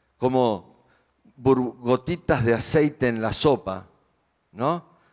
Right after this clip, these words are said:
Están ahí, a veces una se une con otra y, bueno, ¿qué son esas? ¿Son células? ¿O son lo que podría llegar a ser una célula? No, para nada. Son una, simplemente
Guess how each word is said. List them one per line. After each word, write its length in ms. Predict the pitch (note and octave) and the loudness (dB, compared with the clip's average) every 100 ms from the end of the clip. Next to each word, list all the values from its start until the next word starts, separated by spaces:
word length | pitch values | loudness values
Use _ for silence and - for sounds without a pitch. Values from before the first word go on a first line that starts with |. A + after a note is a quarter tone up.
| - | -8
Están 320 | A2 - D3 | -6 -2 0
ahí, 380 | C3+ D3+ E3+ D#3 | 0 0 2 0
a 80 | C3 | 0
veces 260 | C#3+ C3+ | -2 -4
una 200 | C3+ C3+ | -2 -2
se 140 | - A#2+ | -2 -2
une 200 | B2+ A2 | 0 0
con 160 | A#2+ | 0
otra 640 | D#3 D#3+ D3 C3+ C3 B2 | 2 0 -2 -2 0 0
y, 180 | A#2+ A2 _ _ _ | -2 -6 _ _ _
bueno, 340 | A#2+ B2+ G2+ - _ _ _ _ _ _ _ _ _ _ _ _ _ | -4 -4 -4 -14 _ _ _ _ _ _ _ _ _ _ _ _ _
¿qué 120 | F#3+ | -4
son 320 | G3 D#3 A#2+ F#2+ | -2 -2 -6 -8
esas? 240 | F2+ - _ | -16 -20 _
¿Son 300 | - G3+ F#3+ | -4 -4 -2
células? 640 | - F4+ F#4 E3 G2+ _ _ _ _ _ _ _ - | -4 -2 -4 -6 -10 _ _ _ _ _ _ _ -10
¿O 120 | B2+ | -8
son 360 | - G#3 A3 - _ _ _ | -4 -4 -4 -12 _ _ _
lo 200 | A#2+ B2+ | -2 0
que 100 | B2+ | -2
podría 480 | - B2 D3+ A3+ F#3 | 0 -2 0 0 0
llegar 280 | B2 C3 C#3 | 0 -2 -2
a 80 | B2+ | -2
ser 200 | C#3 C3 | -4 -4
una 180 | B2+ | -6
célula? 460 | A#2 G3+ A3+ F3 G2 _ _ _ | -4 -4 -2 -6 -8 _ _ _
No, 500 | E3 A3+ A#3+ C#3 - | -4 0 2 0 -6
para 240 | C3 C3 D3+ | -8 -6 -6
nada. 520 | A3 G3 B2+ E2 _ _ _ _ _ | -4 -4 -6 -12 _ _ _ _ _
Son 300 | - F#3+ G#3+ | -6 -2 0
una, 260 | G#3 E3 | 0 -2
simplemente 840 | B2+ - F3+ E3+ D#3+ F#3+ F#3+ G3+ | -4 -4 -4 -2 -2 -2 0 0